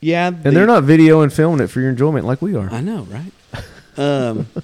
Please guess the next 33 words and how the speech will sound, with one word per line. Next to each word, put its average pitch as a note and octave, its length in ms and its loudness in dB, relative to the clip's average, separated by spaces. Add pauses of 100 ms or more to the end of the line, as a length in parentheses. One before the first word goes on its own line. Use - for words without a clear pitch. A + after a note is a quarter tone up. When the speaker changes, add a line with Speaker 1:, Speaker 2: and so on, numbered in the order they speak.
Speaker 1:
<laughs> - 220 -14
but, D3+ 220 0
I - 80 -8
mean, E3 180 -2
just F3 200 -10
getting F3+ 160 -4
back E3 160 -8
to - 80 -10
the C3 60 -4
point, F#3 340 -6
it's C3+ 360 -8
Speaker 2:
And C#3+ 120 0
we're F#3 80 4
not G3+ 160 2
getting B2 180 0
paid B2 180 2
by C#3 120 0
the D3 80 -2
government. G3 340 -8 (120)
Speaker 1:
<laughs> - 120 -10
Speaker 2:
We're C3+ 140 2
saving D#3 480 0
your A#2+ 80 -4
tax C#3+ 320 -6
dollars. - 340 -12 (540)
Speaker 1:
Um, C3+ 480 -4 (920)
yeah, D#3+ 340 -2
it C3+ 220 -4
would D3+ 260 -2
balance C#3+ 380 -4
eventually. G#2 540 -8 (320)
You B2 120 -6
know, G#2+ 260 -6